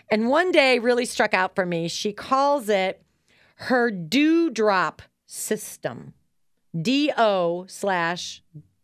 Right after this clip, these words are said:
drop, D R O P, her dewdrop system, not D E U, but D O. And here's what she says. "My dewdrop system is to do it and drop it."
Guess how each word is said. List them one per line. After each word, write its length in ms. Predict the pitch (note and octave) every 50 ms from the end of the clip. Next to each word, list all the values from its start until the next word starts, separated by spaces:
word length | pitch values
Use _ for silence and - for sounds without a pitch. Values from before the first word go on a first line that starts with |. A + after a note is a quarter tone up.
| _ _ _
drop, 420 | - F3 G3+ G3 D3+ G#2+ - - - -
D 160 | F#3+ F#3+ F3+
R 160 | F3 F3 E3+
O 140 | E3 E3+ E3
P, 220 | - - G3+ E3
her 160 | C#3+ C3+ F3 E3
dewdrop 1080 | D3 D3 D3+ A#3 C4 C4 C4+ C4+ C4+ C4+ C4 - _ - G3+ G3 E3 D3 C3 - D3
system, 420 | - - - F3 - - - C3+
not 260 | D3+ E3 F3 E3+ F3+
D 100 | E3 G#3
E 240 | A3 G#3+ - A3 G#3
U, 320 | F#3+ F3 E3 E3 D3+ D3+ C#3+
but 240 | D#3+ D#3 D3 C#3+
D 260 | C#3 F#3 G3 G3 F#3 -
O. 300 | F#3 F3+ D3+ - - - _ _ _ _ _ - - - - - - G3
And 80 | G3+
here's 220 | F#3 B3 C4+ B3 A#3+
what 100 | A#3 G3
she 140 | - A3+
says. 420 | G#3+ - - F3 - - D#3+ - - _ _ - - - -
"My 240 | G#3+ A#3 A#3+ A#3+ A3+
dewdrop 960 | G3+ F3+ E3+ D4 E4 F4 F#4 F#4+ F4+ B3 G3+ A3 A#3+ B3+ C4 C4 A3+ - - -
system 640 | _ - - - G3+ F3 - - F3 E3 D#3+ D#3+ D#3+ D#3 -
is 240 | F#3+ G3 F3 - -
to 220 | - - F#3 E3+
do 440 | D3+ C#3+ C#3 C3+ - B3 D#4+ E4+ C4+
it 400 | F#3+ F#3+ A#3 - - - - - _ _ _ _ _ _ _ _ _ _ _ _ _ _ _ -
and 240 | F#3+ F#3 F3+ F3 E3
drop 400 | E3+ F3 F3 E3+ E3+ E3+ - C#3
it." 360 | G#2+ F#2+ - - - -